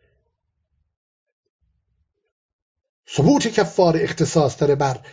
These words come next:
نفر ام-، علمی و نفر ام-، رو-، از روی علم و عمد، خب، معلومه برای کسی که از روی علم و عمد نبوده،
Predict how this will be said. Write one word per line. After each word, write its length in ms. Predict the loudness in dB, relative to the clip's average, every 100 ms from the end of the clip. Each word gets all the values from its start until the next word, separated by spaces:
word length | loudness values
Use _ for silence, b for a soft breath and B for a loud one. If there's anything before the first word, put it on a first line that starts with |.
| -6
نفر 440 | -2 -2 -2 -4 -2
ام-، 300 | -2 -4 0
علمی 480 | 4 6 6 4 0
و 40 | -2 -4
نفر 720 | -2 -2 -4 -4 -4 -4 -8 -8 -4
ام-، 180 | -4 -2
رو-، 180 | -4 -2
از 180 | -2 -2
روی 220 | -4 -4 0
علم 260 | 0 2 -4
و 40 |
عمد، 500 | -8 -8 -6 -6 -8 b b
خب، 140 | -12
معلومه 460 | -10 -8 -8 -8 -8
برای 300 | -6 -6 -6
کسی 340 | -8 -8 -10
که 280 | -2 0 0 B B
از 160 | -8 -6
روی 220 | -8 -8
علم 260 | -6 -6 -6
و 40 |
عمد 380 | -8 -10 -10 -10
نبوده، 800 | -10 -10 -6 -4 -4 -6 -8